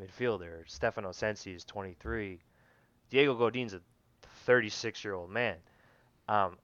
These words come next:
I think another thing that you could look into this, if you're, like, if we're trying to read between the lines, um, he's trying, I mean, he might be trying to say, "Listen to Diego Godin more,"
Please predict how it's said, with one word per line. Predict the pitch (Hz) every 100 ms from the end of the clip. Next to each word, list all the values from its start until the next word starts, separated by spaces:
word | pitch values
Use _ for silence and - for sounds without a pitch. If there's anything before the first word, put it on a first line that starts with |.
| -
I | 156
think | 175 120
another | 113 135 135
thing | 113 101
that | 95
you | 98 92
could | 95 -
look | 98 -
into | 95 -
this, | 92 95 -
if | 101
you're, | 101 95
like, | 92 90 - _ _ _ _ -
if | 98
we're | 95
trying | - 98 92
to | 87
read | 92 92
between | 90 - 95
the | 87
lines, | 95 95 90 87 - _ _ _ - -
um, | 104 98 90 85 85 - - _ _ _ -
he's | 107
trying, | 135 135 127
I | 113
mean, | 117
he | 131
might | 135 165
be |
trying | 117 110 104
to |
say, | 95 104
"Listen | 92 110 110 98
to | 98
Diego | 107 104 98
Godin | 95 98 139 160
more," | 92 85